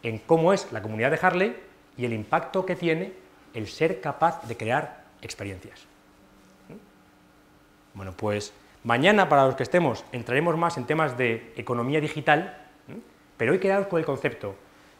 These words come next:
de que detrás de este paradigma de las tecnologías de la información hay una verdadera revolución en lo que supone la información, que como decía nuestro compañero, que ha sido muy listo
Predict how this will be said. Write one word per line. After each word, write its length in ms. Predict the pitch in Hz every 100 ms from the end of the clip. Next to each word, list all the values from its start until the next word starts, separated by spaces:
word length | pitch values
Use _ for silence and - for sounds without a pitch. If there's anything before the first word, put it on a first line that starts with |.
| -
de 160 | 110 110
que 260 | 113 117 113
detrás 420 | 127 127 180 180
de 80 | 190
este 520 | 185 - 175 170 170
paradigma 520 | 165 151 156 156 147
de 100 | 143
las 440 | 139 131 - -
tecnologías 840 | - 139 139 139 135 127 185 196 180
de 60 | 156
la 60 |
información 540 | 151 143 131 123 170 196 - - - - - - - _ _ -
hay 140 | 139
una 160 | 170 175
verdadera 360 | 147 131 156 170
revolución 520 | 156 143 - 170 185 - - -
en 60 |
lo 80 | 113
que 60 | 110
supone 320 | 127 151 175
la 120 | 147
información, 640 | 123 107 117 104 98 107 92 - -
que 100 | 117
como 140 | 117
decía 160 | 120 190
nuestro 200 | 196 185
compañero, 440 | 175 165 180 190
que 60 | 143
ha 40 |
sido 160 | 131 156
muy 140 | 151
listo 300 | 165 - 98